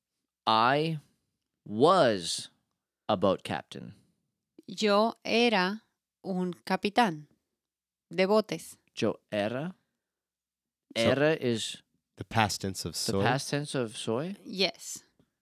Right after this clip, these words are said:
Speaker 1: Era?
Speaker 2: Era. E R A.
Speaker 1: I was a boat captain.
Speaker 2: Yo era un capitán de botes.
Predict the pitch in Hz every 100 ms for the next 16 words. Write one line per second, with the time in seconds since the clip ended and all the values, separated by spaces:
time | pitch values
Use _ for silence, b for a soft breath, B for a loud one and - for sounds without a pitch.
0 | _ - 110 117 135 185 226 - _ -
1 | 202 190 165 - _ 190 233 269 - 196
2 | 202 208 220 226 _ 196 175 165 160 _
3 | _ _ _ _ 107 113 120 113 120 110
4 | 110 - 90 - 90 92 - _ _ _
5 | _ 185 202 196 208 202 202 214 175 -
6 | 175 185 165 156 160 165 160 143 - -